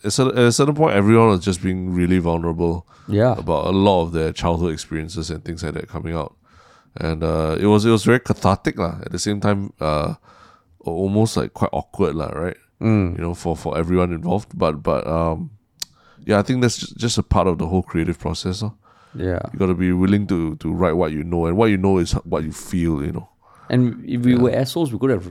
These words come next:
Speaker 2: like, hidden camera recorded the whole thing and then made
Speaker 1: Yeah.
Speaker 2: videos like, "Oh my God, look at this person and his mommy issues,"
Speaker 1: Yeah.
Speaker 2: and all that.
Speaker 1: <laughs>
Speaker 2: Yeah, yeah.
Speaker 1: Uh,
Speaker 2: But we
Speaker 1: yeah,
Speaker 2: didn't,
Speaker 1: yeah,
Speaker 2: lah.
Speaker 1: but
Speaker 2: It was a safe
Speaker 1: yeah.
Speaker 2: space.
Speaker 1: Safe space, correct.
Speaker 2: All right.
Speaker 1: All right. Taufik, um,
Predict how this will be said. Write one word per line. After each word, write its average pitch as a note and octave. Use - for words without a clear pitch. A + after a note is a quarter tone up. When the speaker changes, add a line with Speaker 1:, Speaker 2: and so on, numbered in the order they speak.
Speaker 2:
like, F#2
hidden A#2+
camera A2
recorded G2+
the F#2
whole A2+
thing G#2+
and F#2
then G2
made G2+
Speaker 1:
Yeah. F#2+
Speaker 2:
videos G#2+
like, G2+
"Oh D3
my E3
God, E3+
look E3+
at E3
this C3+
person D3+
and C3+
his C3+
mommy C#3
issues," C#3+
Speaker 1:
Yeah. F#2+
Speaker 2:
and -
all G#2+
that. A2
Speaker 1:
<laughs> -
Speaker 2:
Yeah, -
yeah. F#2
Speaker 1:
Uh, F#2+
Speaker 2:
But -
we F#2+
Speaker 1:
yeah, -
Speaker 2:
didn't, A2+
Speaker 1:
yeah, F2
Speaker 2:
lah. F2
Speaker 1:
but -
Speaker 2:
It -
was F#2+
a F#2+
safe B2+
Speaker 1:
yeah. A2+
Speaker 2:
space. -
Speaker 1:
Safe -
space, -
correct. -
Speaker 2:
All G2
right. A#2
Speaker 1:
All G#2
right. F#2+
Taufik, G#2
um, E2+